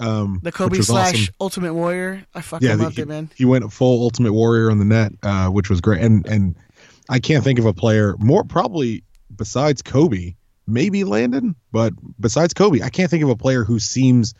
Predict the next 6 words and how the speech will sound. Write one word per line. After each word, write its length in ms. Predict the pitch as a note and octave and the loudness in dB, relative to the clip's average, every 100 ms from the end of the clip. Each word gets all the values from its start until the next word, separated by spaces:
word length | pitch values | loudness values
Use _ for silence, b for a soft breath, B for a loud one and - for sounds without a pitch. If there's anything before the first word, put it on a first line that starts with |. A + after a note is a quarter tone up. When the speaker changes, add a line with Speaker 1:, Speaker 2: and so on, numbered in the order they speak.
| _ _ | _ _
Speaker 1:
so 380 | - - C3+ C3+ | -12 -2 4 4
gener-, 460 | A2 - A#2 A#2+ A#2 G#2 | 4 2 4 4 0 -6
genuinely 540 | F2+ C#3 D#3 C3+ B2+ | 0 4 6 4 2
pumped 500 | G#2+ - B2 F#2+ - - | -2 -4 -4 -4 -8 -8
to 80 | |
score 500 | G#2+ - A#2+ G2 F2 | -8 0 0 2 -4